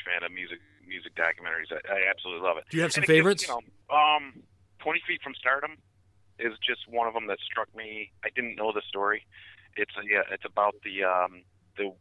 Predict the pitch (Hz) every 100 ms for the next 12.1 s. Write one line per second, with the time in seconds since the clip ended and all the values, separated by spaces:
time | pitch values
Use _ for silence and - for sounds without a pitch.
0 | _ - 117 123 123 120 117 _ - -
1 | - - - - - - 110 101 - 123
2 | - 117 104 95 - 104 107 107 107 -
3 | 95 - - 104 104 95 90 85 82 -
4 | - - - - 117 117 117 104 90 82
5 | 92 87 85 82 82 95 95 90 80 76
6 | - - 104 98 73 - - 110 113 113
7 | 110 110 - 92 113 117 - 98 101 -
8 | 208 - 98 90 87 92 92 104 101 -
9 | 104 101 98 95 - 87 87 87 85 82
10 | - 90 82 80 - - - 98 95 95
11 | 98 104 98 98 90 92 95 90 92 98